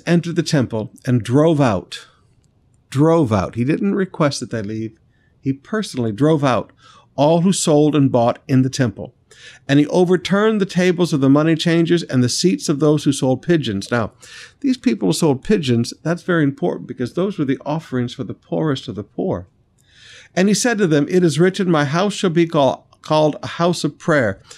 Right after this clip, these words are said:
but you have made it a den of robbers.'" Now notice, the problem was not with the selling of the goods. The problem was the exploitation.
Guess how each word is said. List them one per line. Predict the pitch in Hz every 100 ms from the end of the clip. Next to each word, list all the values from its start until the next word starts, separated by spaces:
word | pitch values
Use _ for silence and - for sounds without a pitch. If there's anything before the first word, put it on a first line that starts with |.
| - _ -
but | 131 202
you | 208
have | 190 151
made | 143 143
it | 147 147
a | -
den | 110 135 131 -
of | 127
robbers.'" | 139 156 135 101 95
Now | 131 147
notice, | 185 139 101 - - _ -
the | -
problem | - 269 294 220
was | 165 165
not | 156
with | - -
the | 120
selling | - 175 185 139
of | 101
the |
goods. | 92 104 95
The | - -
problem | 123 - 208 214 196 135
was | 135 127
the | 127 123 -
exploitation. | 156 - - - 135 123 123 - 185 180 - 90 62